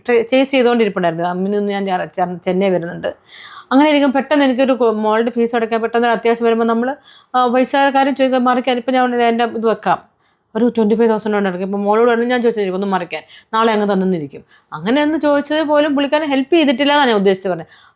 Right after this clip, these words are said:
ആ ഒരു, ഞാൻ പറഞ്ഞത് പൈസ തരാത്തതിൻ്റെ അല്ല, ഒരു ചെറിയ ഹെൽപ്പ് പോലും ചെയ്യാൻ, ആ, മനസ്സില്ലാത്ത ഒരാളാണ്, അത്രയും ക്രൂരനാണെന്നാണ് ഞാൻ മുകേഷിനോട് പറഞ്ഞത്.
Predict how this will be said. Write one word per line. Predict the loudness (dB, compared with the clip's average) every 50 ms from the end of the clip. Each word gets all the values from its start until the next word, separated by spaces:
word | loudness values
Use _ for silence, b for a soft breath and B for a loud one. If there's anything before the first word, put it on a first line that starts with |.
| _ _ -12 -6
ആ | -2 0 2 2
ഒരു, | 2 2 2 2 2 0 0 -4 -10 _ _ _ _ _ _ -6 -4
ഞാൻ | 0 0 0 2 2
പറഞ്ഞത് | 2 0 0 0 0 0 0 0 0
പൈസ | 0 0 0 0 -2
തരാത്തതിൻ്റെ | -2 0 0 0 0 -2 -2 -2 -2
അല്ല, | -2 -2 -4 -4 -6 b b b b b b _ -10
ഒരു | -10 -4
ചെറിയ | 0 2 2 4 4 2 2
ഹെൽപ്പ് | 0 0 0 0 -2 -6 _ _ -2
പോലും | 0 2 2 2 2 2 0 0
ചെയ്യാൻ, | 0 2 2 2 2 2 2 0 0 -2 -6 -12 b b b b b b b _ _ -4
ആ, | -2 -2
മനസ്സില്ലാത്ത | 0 0 0 0 0 -2 -4 -2 -2 0 2 2 2 0 0 0 0
ഒരാളാണ്, | 0 2 2 2 2 2 2 2 0
അത്രയും | 0 -2 -2 -4
ക്രൂരനാണെന്നാണ് | -2 0 2 2 2 2 2 0 0 0 0 0 0 0 -2
ഞാൻ | -2 -4 -6 -8 -14 -18 _ -12 -10 -8 -6
മുകേഷിനോട് | -6 -6 -4 -6 -8 -8 -12 -14 -10 -6 -6
പറഞ്ഞത്. | -6 -6 -6 -12 -16 -18